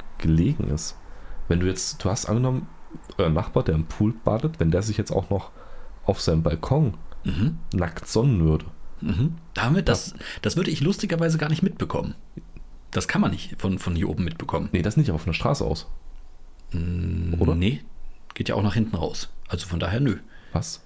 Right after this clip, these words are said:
Speaker 1: Nee, nee, nee, nee. Du, äh, was?
Speaker 2: Du meinst
Speaker 1: Hä?
Speaker 2: den anderen Balkon, das ist eine andere
Speaker 1: Ja, ja,
Speaker 2: Wohnung.
Speaker 1: genau.
Speaker 2: Das ist eine andere Wohnung.
Speaker 1: Ach so, das ist eine andere Wohnung. Okay,
Speaker 2: Ja, ja.
Speaker 1: aber, okay, weil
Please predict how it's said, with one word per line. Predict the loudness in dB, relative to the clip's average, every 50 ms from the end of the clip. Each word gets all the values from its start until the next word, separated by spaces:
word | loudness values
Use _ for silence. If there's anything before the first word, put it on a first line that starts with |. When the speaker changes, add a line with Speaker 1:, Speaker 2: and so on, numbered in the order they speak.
| -20 -12 -4 0
Speaker 1:
Nee, | 2 4 6 6 4
nee, | 4 4 2 2 2
nee, | 0 2 4
nee. | 4 2 2 0
Du, | -6 -10 -8 -8 -10
äh, | -4 -2 -2 0 0
was? | -2 -4 -6 -6 -10 -8 -2
Speaker 2:
Du | 2 4
meinst | 6 6 4
Speaker 1:
Hä? | 2 2
Speaker 2:
den | 2
anderen | 4 4 4 4
Balkon, | 2 0 0 0 0
das | 2 2
ist | 4 4
eine | 4 6
andere | 6
Speaker 1:
Ja, | 4
ja, | 4
Speaker 2:
Wohnung. | 4 4
Speaker 1:
genau. | 4 4
Speaker 2:
Das | 4 4
ist | 2
eine | 0 0
andere | 0 0
Wohnung. | 0 0 -2 -4 -6 -10 -12 -2
Speaker 1:
Ach | -2 2
so, | 4 4
das | 4 4
ist | 2
eine | 2
andere | 2 2 2
Wohnung. | 2 2 2
Okay, | 4 4
Speaker 2:
Ja, | 4 4
ja. | 4
Speaker 1:
aber, | 4 2 -2 -2 -4
okay, | 2 2 4 4
weil | 4 2 0